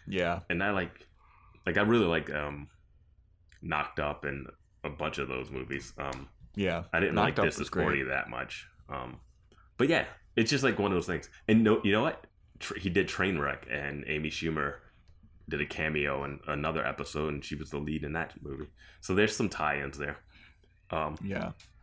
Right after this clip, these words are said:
Speaker 2: and he produces this
Speaker 1: Yeah.
Speaker 2: show, so. Um, but yeah, that's
Speaker 1: Yeah.
Speaker 2: super, <laughs> it's super interesting how they decided to just end it very,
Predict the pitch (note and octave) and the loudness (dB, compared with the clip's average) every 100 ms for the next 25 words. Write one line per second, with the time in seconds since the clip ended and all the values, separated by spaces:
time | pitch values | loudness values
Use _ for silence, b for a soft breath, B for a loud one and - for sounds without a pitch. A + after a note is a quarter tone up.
0 | - G2 A2 A#2 E2 D#2 - C#2+ C2 A2 | -2 4 4 4 4 2 0 -4 0 2
1 | A2 C2 C#2+ - - B1+ - _ _ _ | 4 2 -4 -10 -10 -10 -12 _ _ _
2 | - - C#2+ D2 D2+ - G#2+ B2+ F#2+ G#2 | -20 -12 -8 -8 -8 0 4 6 6 6
3 | A2 A#2 A2 G#2+ A2+ - - - - - | 6 6 4 4 0 -2 -8 -6 -4 -2
4 | - - A2+ G#2+ - E2+ E2 D#2+ F2 D2+ | -2 0 0 2 2 2 -2 -2 -2 0
5 | D2+ C#2+ D#2 D2 - D2+ C#2+ - C#2+ D2 | 0 0 0 -2 -2 -2 -4 -6 -8 -8
6 | - D2 C#2+ C#2 - C2 C#2 C#2+ C#2+ C2+ | -6 -6 -2 -2 -4 -4 -2 0 -2 -6